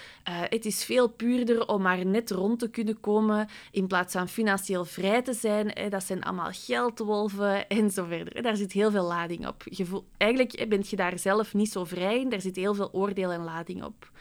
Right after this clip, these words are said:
Dan kan het heel goed zijn, hè, dat er, ehm, dat, dat er ergens daaronder, en onder al die oordelen en onder al die lading, een verlangen zit naar een financieel gezonde situatie.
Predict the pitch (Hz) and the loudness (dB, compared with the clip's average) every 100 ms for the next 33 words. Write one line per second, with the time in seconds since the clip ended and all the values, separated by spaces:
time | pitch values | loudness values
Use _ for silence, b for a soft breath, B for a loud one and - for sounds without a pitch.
0 | B B B B B B B - 208 214 | B B B B B B B 2 4 6
1 | 233 277 269 202 233 214 202 - 180 226 | 6 4 4 6 6 6 2 2 2 2
2 | 330 349 254 226 208 190 190 - 175 175 | 0 -2 0 0 0 0 -2 -4 -4 -4
3 | 175 - 190 190 - 185 185 185 - 208 | -6 -4 -4 -6 -6 -6 -4 -8 2 2
4 | 294 302 277 196 180 180 247 285 180 220 | 2 0 0 0 0 2 4 4 2 0
5 | 359 - - - 190 - 196 262 247 - | -4 -12 -6 -4 -4 2 4 4 4 4
6 | 214 208 202 185 214 240 254 269 302 339 | 4 4 0 4 4 4 0 0 0 0
7 | 202 190 214 226 - 202 202 170 180 214 | -2 0 0 0 0 0 0 0 -2 -2
8 | 269 311 415 B B B B B 196 202 | 0 0 -2 B B B B B 4 4
9 | 190 185 180 240 320 269 180 214 - 196 | 4 2 4 4 4 2 0 -4 -6 -2
10 | 190 190 190 190 247 247 240 233 196 202 | 0 2 0 0 2 4 4 0 0 4
11 | 226 202 185 196 233 220 202 190 180 175 | 4 2 2 4 4 2 -2 -4 -4 -2
12 | 233 226 - 165 - 196 | -2 -4 -6 -8 -8 -10